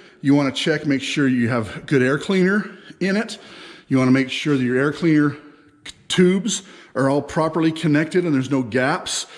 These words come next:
because if you suck dirt and dust into that, that is a surefire way. It's called dusting an engine,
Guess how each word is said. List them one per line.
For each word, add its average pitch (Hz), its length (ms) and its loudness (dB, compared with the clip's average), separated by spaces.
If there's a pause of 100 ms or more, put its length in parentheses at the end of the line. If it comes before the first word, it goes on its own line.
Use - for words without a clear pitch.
(240)
because 135 180 0
if 117 100 -4
you 135 80 2
suck 185 440 -2
dirt 170 240 0
and 139 120 -2
dust 151 360 -4
into 160 160 0
that, 156 420 -4 (300)
that 147 120 2
is 135 80 0
a 120 60 -2
surefire 165 640 -2
way. 151 400 0 (380)
It's - 140 -10
called 123 240 -2
dusting 156 400 0
an 139 100 2
engine, 156 480 0